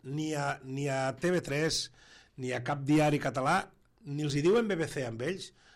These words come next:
ni els hi diuen M S N als d'aquí, mm, perquè no, em venen paraules al cap de B B C i M S N, però,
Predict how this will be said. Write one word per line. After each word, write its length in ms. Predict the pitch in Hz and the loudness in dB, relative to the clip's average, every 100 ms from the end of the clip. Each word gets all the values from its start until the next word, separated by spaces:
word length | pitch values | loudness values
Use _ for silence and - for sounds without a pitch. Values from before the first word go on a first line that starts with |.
| _ | _
ni 80 | 135 | -4
els 80 | 127 | -2
hi 60 | 123 | 0
diuen 240 | 151 185 185 | 2 2 2
M 160 | 165 147 | -2 -2
S 160 | 135 135 127 | -4 -4 -2
N 140 | 120 117 | -2 -4
als 160 | 117 | -4
d'aquí, 300 | 110 110 139 196 202 - _ _ _ _ _ _ _ _ | -6 -4 0 0 -2 -18 _ _ _ _ _ _ _ _
mm, 340 | 110 110 104 113 | -16 -16 -16 -14
perquè 180 | 104 110 | -10 -8
no, 200 | 117 117 | -8 -8
em 380 | 110 110 107 113 | -14 -12 -6 0
venen 220 | 135 160 | 2 2
paraules 320 | 147 147 143 131 | 2 2 2 -2
al 120 | 120 | -4
cap 160 | 143 147 | -6 -2
de 80 | 147 | -2
B 80 | |
B 140 | 135 120 | -2 -4
C 140 | 123 | -4
i 20 | 120 | -4
M 240 | 113 110 | -4 -8
S 120 | 117 117 | -8 -6
N, 220 | 120 151 | -6 -6
però, 220 | 139 120 | -6 -8